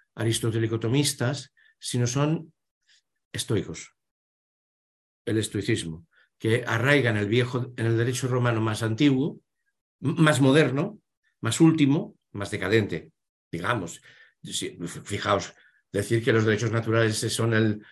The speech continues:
la decadencia del derecho romano, tela, ¿no? Pues no. Y el derecho romano se transmite por toda la cristiandad como derecho canónico.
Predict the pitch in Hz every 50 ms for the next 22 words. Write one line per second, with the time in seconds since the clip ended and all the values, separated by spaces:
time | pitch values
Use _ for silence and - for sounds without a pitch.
0 | _ - 110 113 110 113 - 120 113 113 117 117 110 - 113 110 110 107 104 107
1 | 110 113 107 - 113 110 107 110 117 127 143 143 - _ _ _ - 120 139 151
2 | 117 98 87 98 - 196 - - - - 92 90 85 - - _ _ _ _ _
3 | - - - - - - - _ _ _ _ _ _ _ _ _ _ _ _ _
4 | _ _ _ - 190 190 208 208 214 233 233 247 311 - - _ _ _ _ _
5 | _ _ _ _ _ - 175 151 143 151 151 165 165 - 170 165 160 170 160 165
6 | 165 165 165 - - 175 147 - 131 120 110 123 147 160 160 156 - 120 104 -
7 | - 120 110 113 - 135 131 135 131 131 135 131 120 - 135 131 135 143 143 -
8 | _ _ _ _ _ _ _ _ _ - 135 127 123 113 120 117 - - - -
9 | - 104 98 92 87 87 85 - - 85 85 -